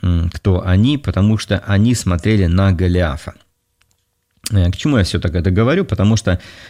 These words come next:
э, следующее рассуждение, о котором будем говорить с вами дальше,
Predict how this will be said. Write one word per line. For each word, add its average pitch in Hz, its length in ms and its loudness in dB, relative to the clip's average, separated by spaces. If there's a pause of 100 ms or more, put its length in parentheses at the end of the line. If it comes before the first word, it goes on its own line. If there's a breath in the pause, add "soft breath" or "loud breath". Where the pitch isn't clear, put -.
(140 loud breath)
э, 95 120 2
следующее 101 560 2
рассуждение, 101 560 2
о - 20 0
котором 101 320 0
будем 101 240 2
говорить 101 380 0
с - 120 -6
вами 90 280 2
дальше, 127 460 -2